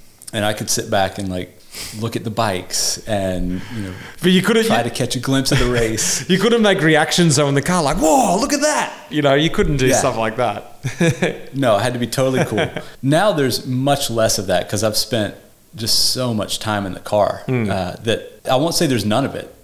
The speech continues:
Speaker 1: I mean, there's still, you know, going up Alpe d'Huez or,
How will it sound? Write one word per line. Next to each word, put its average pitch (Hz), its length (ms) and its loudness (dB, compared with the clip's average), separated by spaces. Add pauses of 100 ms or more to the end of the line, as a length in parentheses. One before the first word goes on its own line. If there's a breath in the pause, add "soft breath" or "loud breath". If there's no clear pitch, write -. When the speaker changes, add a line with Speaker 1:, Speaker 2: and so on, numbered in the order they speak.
(120)
Speaker 1:
I - 20 -10
mean, 110 160 0
there's 113 160 0
still, 127 460 2
you 107 160 -2
know, 101 40 -2
going 110 280 2
up 104 100 2
Alpe 98 220 2
d'Huez 104 580 0
or, 95 480 -2